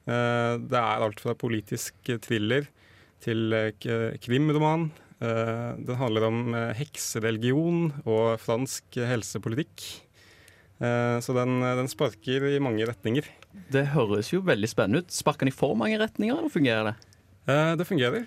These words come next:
Speaker 1: Han, eh, Houellebecq har en, eh, god evne til å skrive interessert om ulike temaer. Han setter seg veldig dypt inn i, eh, hvert tema på en sånn klassisk fransk realisme-forfattermåte. At, eh, forfatteren skal liksom være veldig informert om alt.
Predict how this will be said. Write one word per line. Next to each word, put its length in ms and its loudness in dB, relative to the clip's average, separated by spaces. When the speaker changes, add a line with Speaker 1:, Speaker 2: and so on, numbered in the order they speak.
Speaker 1:
Han, 200 2
eh, 560 2
Houellebecq 460 0
har 140 2
en, 840 0
eh, 80 0
god 200 2
evne 340 0
til 240 -2
å 280 2
skrive 920 0
interessert 920 -4
om 280 0
ulike 300 0
temaer. 300 0
Han 140 -2
setter 200 -4
seg 140 0
veldig 140 0
dypt 260 -6
inn 320 0
i, 320 -2
eh, 220 0
hvert 160 -4
tema 360 0
på 80 0
en 80 0
sånn 180 0
klassisk 760 -4
fransk 500 -2
realisme-forfattermåte. 1600 -2
At, 880 -16
eh, 120 2
forfatteren 280 -2
skal 160 -2
liksom 160 0
være 480 -2
veldig 240 0
informert 280 -4
om 100 -2
alt. 400 -4